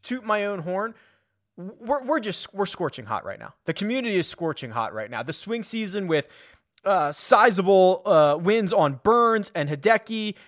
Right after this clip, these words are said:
and Hovland and, and Kokrak, uh, it, it's, it's incredible. Uh, these, these runs don't happen often, and we will get into a time where we are as cold as ice, but right now things are good, and we have to celebrate those times. So normally I would just pick out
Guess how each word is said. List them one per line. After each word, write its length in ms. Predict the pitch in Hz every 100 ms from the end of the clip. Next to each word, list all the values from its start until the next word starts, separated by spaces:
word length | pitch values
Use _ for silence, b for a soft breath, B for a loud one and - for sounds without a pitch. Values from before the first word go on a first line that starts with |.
| _
and 240 | 185 160 147
Hovland 800 | - 214 220 214 220 214 208 -
and, 260 | 180 151 143
and 240 | - 147 151
Kokrak, 640 | 214 233 - 214 208 202 -
uh, 80 | 190 -
it, 160 | - 240
it's, 300 | 262 247 - -
it's 200 | 226 208
incredible. 880 | 190 - - 208 220 220 220 233 B B -
Uh, 180 | 196 190
these, 440 | 156 208 226 - -
these 360 | 170 214 226 175
runs 380 | 170 190 202
don't 220 | - 185 170
happen 360 | 170 165 160 -
often, 460 | 160 180 - 185
and 80 | 165
we 80 | 156
will 120 | 185
get 200 | 151 170
into 220 | 180 -
a 40 | 151
time 380 | - 156 165 156
where 180 | 147
we 180 | 135 160
are 220 | 160 139 -
as 180 | 143 123
cold 400 | - 170 185 185
as 220 | 147 120 -
ice, 300 | 156 180 - B B
but 140 | 156
right 220 | 143 170 190
now 160 | 175
things 260 | 170 170 151
are 80 | 131
good, 220 | 156 160
and 60 | 143
we 40 |
have 100 | 131
to 40 |
celebrate 460 | 127 156 147 139 131
those 160 | 135 -
times. 280 | 139 117
So 200 | - 151 B 165
normally 460 | 196 196 247 254 240
I 80 | 220
would 100 | 190
just 180 | 185
pick 160 | - 202
out 220 | - 131